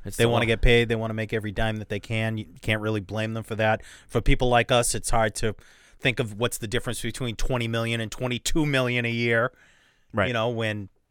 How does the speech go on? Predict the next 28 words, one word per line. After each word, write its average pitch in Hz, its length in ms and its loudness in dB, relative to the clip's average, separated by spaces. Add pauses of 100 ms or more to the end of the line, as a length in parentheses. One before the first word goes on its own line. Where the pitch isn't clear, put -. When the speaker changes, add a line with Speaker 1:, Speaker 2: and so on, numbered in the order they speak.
(1040)
Speaker 2:
when 113 140 -4
we're 117 140 0
struggling 110 420 -2
just 107 180 -8
to 113 40 -10
make 107 140 -8
a 92 40 -12
paycheck, 120 520 -2
but 92 180 -4 (1500)
Speaker 1:
Y-, 220 160 -10 (200)
yeah, 147 480 6
I 127 80 -4
mean, 113 180 -2
compared 113 320 4
to 92 80 -8
twenty 104 320 2
million. 87 140 -2
Speaker 2:
Compared 110 260 6
to 78 80 -4
twenty 104 300 -2
million. 104 220 6
Speaker 1:
Yeah, 71 40 2
sure, 85 220 -2
sure. 120 120 -4
Speaker 2:
Right. 87 160 -4
Speaker 1:
Yeah, 76 120 -8
of - 140 -12
course. - 260 -10